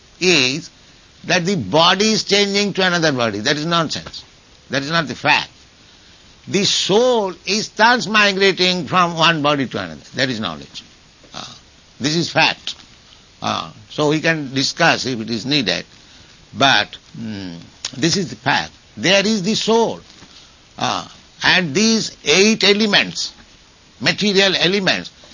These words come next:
they are outer covering. That you have got, as you have got shirt and coat. Uh, the shirt is the inner covering, the coat is the outer covering. Similarly, the body made of earth, water, air, fire,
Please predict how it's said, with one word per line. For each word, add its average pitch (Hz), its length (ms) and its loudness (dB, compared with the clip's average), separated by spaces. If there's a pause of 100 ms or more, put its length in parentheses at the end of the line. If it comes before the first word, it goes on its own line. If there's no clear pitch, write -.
(280)
they 143 160 4
are 208 240 6 (140)
outer 214 600 2
covering. 196 500 2 (320)
That 170 200 0
you 196 100 2
have 185 120 2
got, 190 320 2
as 170 140 2
you 185 80 2
have 180 120 2
got 190 200 2
shirt 185 480 2
and 175 200 -2
coat. 196 360 2 (960)
Uh, 117 300 0
the 127 160 -2
shirt 196 440 2
is 160 200 -2
the 175 100 -2
inner 190 340 -2
covering, 175 580 0
the 165 80 -2
coat 180 300 -4
is 160 120 -2
the 170 60 0
outer 165 300 0
covering. 117 460 -2 (500)
Similarly, 156 800 2 (560)
the 160 200 4
body 165 680 4 (160)
made 185 280 4
of 180 200 4
earth, 185 280 2
water, 175 300 0
air, 160 380 2
fire, 165 300 4